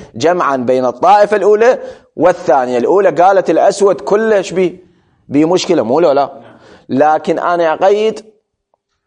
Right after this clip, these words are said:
عفوًا، الأولى قالت مطلق الاكتحال بمشكلة، مطلق الاكتحال، سواء كان بالأسود وغير الأسود. لكن أنا هذا أقيد به بالثاني، لأن اعتبرت الأسود زينة. لاحظتوا؟ الأسود سوده شنو؟ زينة. فأخشى من الأسود لأنه قد يكون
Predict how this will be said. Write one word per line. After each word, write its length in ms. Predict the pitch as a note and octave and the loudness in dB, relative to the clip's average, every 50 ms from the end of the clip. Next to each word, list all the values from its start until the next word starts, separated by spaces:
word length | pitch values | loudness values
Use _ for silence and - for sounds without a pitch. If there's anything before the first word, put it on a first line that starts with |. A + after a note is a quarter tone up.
| - - - | -12 -6 -6
عفوًا، 260 | A#2+ A#2 - - G#2 | -6 -6 -4 -6 -6
الأولى 400 | G2 F#2+ F2+ - B2+ D#3 D#3+ D3+ | -6 -4 -2 0 0 2 2 2
قالت 380 | C3+ D3 D#3 E3 E3+ D#3+ - | 2 2 2 2 2 0 -2
مطلق 400 | D3 D3+ F#3+ G#3+ G#3 A3+ A3 F3 | -2 -2 -2 0 0 0 0 2
الاكتحال 520 | G#3 G#3 G3 E3 - G3 F3+ F3+ F#3 F#3 E3+ | 2 0 -2 -4 -4 -4 0 2 2 2 2
بمشكلة، 460 | D#3 F3+ F3 E3+ E3 - - D3 B2 | 0 0 0 0 -2 -2 -2 -4 -2
مطلق 340 | G#2+ E3+ G#3 - G#3 F#3+ D#3+ | 0 0 0 0 0 0 0
الاكتحال، 440 | F3 D#3+ - - C#3 A2 G#2+ A#2 - | 0 -2 0 -2 -4 -2 -2 -2 0
سواء 160 | C#3+ C3+ C3 | 0 0 0
كان 200 | - D#3 D3+ D3 | 0 0 -2 0
بالأسود 380 | D#3 G3 F#3+ F#3+ F#3 G3 F#3+ | 2 2 2 2 2 0 0
وغير 180 | F#3 F3 F3+ E3+ | 2 2 2 0
الأسود. 340 | E3 D#3 D3+ D3 C#3+ B2 - - _ _ - - - - | 2 0 -2 -2 -4 -8 -10 -10 _ _ -20 -18 -8 -2
لكن 320 | C3+ D3+ D#3+ D3+ F3 D#3+ | 0 0 0 2 0 0
أنا 340 | D#3+ F3+ F#3 F3 E3 E3 F3+ | 0 0 0 -2 -2 -2 0
هذا 160 | E3+ E3+ C#3+ | 0 0 0
أقيد 320 | C#3+ E3 F#3 G3+ G3+ F#3+ | 0 0 0 0 2 0
به 160 | G3 F#3 G3 F#3+ | 0 0 0 0
بالثاني، 480 | F3+ E3+ G3+ G3 - G3+ F#3 F3+ E3 | 0 -2 -4 -2 0 0 0 0 0
لأن 200 | D#3 D#3 D#3 D#3 | 0 0 0 0
اعتبرت 480 | D#3 - - - F3+ F3+ F#3 F3 E3+ - | -2 -2 -2 -4 -2 0 0 0 0 0
الأسود 420 | E3 - - C#3+ - G#3 A3 F3 | 0 0 0 2 2 2 2 0
زينة. 600 | D3 C#3+ C#3 D#3 F3+ F3 D#3 C#3+ B2+ A2 F#2+ - - - _ _ _ _ _ _ _ _ _ - | 0 -4 -2 0 0 0 0 0 -2 -4 -6 -8 -12 -20 _ _ _ _ _ _ _ _ _ -8
لاحظتوا؟ 500 | - F#2 D#2+ D#2+ F2 - - D3 G3+ G#3 G#3+ - _ _ _ _ _ _ _ _ - | -6 -6 -6 -6 -8 -4 -2 -2 -2 -2 -4 -10 _ _ _ _ _ _ _ _ -6
الأسود 440 | G#2 - - - - - G3 G3 F#3 | -4 0 0 0 0 2 0 -2 0
سوده 300 | G3 F#3+ F3+ F3+ F3+ F3 | 0 0 0 0 0 -2
شنو؟ 220 | E3 F#3 F#3 F3+ - - - _ _ _ _ _ _ - | -2 -4 -6 -6 -8 -12 -18 _ _ _ _ _ _ -18
زينة. 1080 | A2 G2 G#2 A2+ A2 G#2+ G2+ G2+ G#2 G2+ G2 F#2+ G2+ G#2 G#2+ G#2+ A2+ A2+ A2 G#2 G#2+ | -14 -8 -6 -4 -4 -4 -4 -4 -4 -4 -4 -4 -4 -4 -4 -4 -4 -4 -4 -6 -6
فأخشى 840 | - - - - - - D3 - - - - - A2 G#2 G2+ F#2+ | -6 -4 -4 -2 -2 -2 -4 -4 -6 -10 -6 -4 -2 -2 -2 -4
من 200 | G2+ A2 A2+ A2 | -6 -6 -6 -4
الأسود 680 | G#2 G2+ F#2+ - - C#3+ D3 D3 - D#3+ E3 E3+ D3+ C#3+ | -4 -4 -4 -4 -2 -4 -4 -2 -2 -2 -2 0 0 -2
لأنه 440 | C3 G#2+ F#2+ A2+ C3+ D3+ D3+ D3 | -2 -2 -2 -2 -4 -4 -4 -4
قد 320 | - - - E3 F#3 F3 D#3 | -6 -4 -2 -2 -2 0 0
يكون 520 | E3 E3+ D3+ D#3 - D#3+ E3 D#3 D3+ C3 | 0 0 0 -2 -2 -4 -4 -4 -4 -6